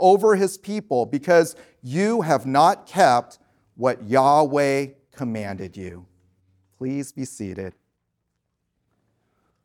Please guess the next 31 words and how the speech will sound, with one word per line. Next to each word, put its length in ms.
Well, 200
as 260
I 140
had 140
alluded 420
to, 240
if 100
you 100
were 140
here 360
last 460
week, 540
we 100
were 140
in 100
First 340
Samuel 360
chapter 580
eight, 340
and 120
we 100
saw 460
Israel's 680
treachery 800
on 200
full 360
display 920
when 160
they 80
defied 720
God 520